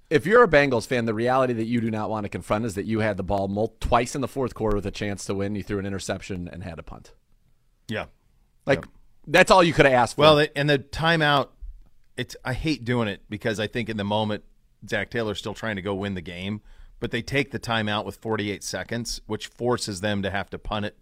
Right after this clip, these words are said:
Speaker 2: to Mahomes. Whereas
Speaker 1: I'll be
Speaker 2: had they
Speaker 1: honest
Speaker 2: let
Speaker 1: with
Speaker 2: it run, then they don't ever get the ball back.
Speaker 1: Kansas
Speaker 2: It's
Speaker 1: City
Speaker 2: a
Speaker 1: would take the timeout.
Speaker 2: Right, but then they're
Speaker 1: They
Speaker 2: out
Speaker 1: would,
Speaker 2: of
Speaker 1: then
Speaker 2: them.
Speaker 1: they're out. Yeah, no,
Speaker 2: Yeah,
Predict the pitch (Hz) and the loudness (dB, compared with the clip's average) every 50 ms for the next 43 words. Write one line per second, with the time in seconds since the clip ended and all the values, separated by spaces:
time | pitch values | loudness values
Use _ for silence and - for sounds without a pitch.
0 | _ - - 113 110 110 110 107 110 110 101 104 113 113 117 123 123 - - - | _ -10 -8 -6 -6 -6 -8 -6 -8 -6 -6 -4 -6 -6 -6 -8 -10 -12 -16 -20
1 | - - _ - - - - _ _ - 110 107 107 107 104 101 98 98 87 - | -20 -20 _ -20 -20 -20 -20 _ _ 0 2 2 4 4 2 2 0 0 -2 -4
2 | - - - - - - - - - - - - - - - 123 147 175 143 123 | -8 -8 -12 -16 -16 -20 -20 -20 -20 -20 -20 -20 -20 -2 4 6 6 8 8 6
3 | 127 151 - 120 131 127 117 113 98 110 127 143 147 143 135 127 123 113 110 107 | 6 4 4 4 4 4 2 0 2 4 8 8 8 8 8 6 4 2 0 -2
4 | - - - - - 110 123 120 117 113 120 117 117 107 110 113 92 - 98 95 | -4 -6 -6 -6 0 0 2 2 4 4 4 2 2 0 0 -2 -4 -4 -2 0
5 | 110 107 107 107 156 156 143 147 - - 151 143 131 123 120 117 95 - 107 101 | 2 4 4 4 4 4 2 0 2 2 2 2 4 2 2 2 2 0 -2 -2
6 | - 95 - - 92 90 87 78 80 78 - - - - - - - - _ 156 | -2 -6 -6 -6 -6 -6 -6 -10 -12 -14 -16 -18 -20 -20 -20 -20 -20 -4 _ 6
7 | 185 190 - 139 - 151 139 131 143 165 185 180 131 123 120 120 110 113 123 120 | 6 6 6 4 0 0 2 4 6 6 8 8 8 8 8 6 6 4 6 8
8 | 139 143 113 92 - - 175 202 208 233 | 8 8 8 6 4 4 4 6 6 4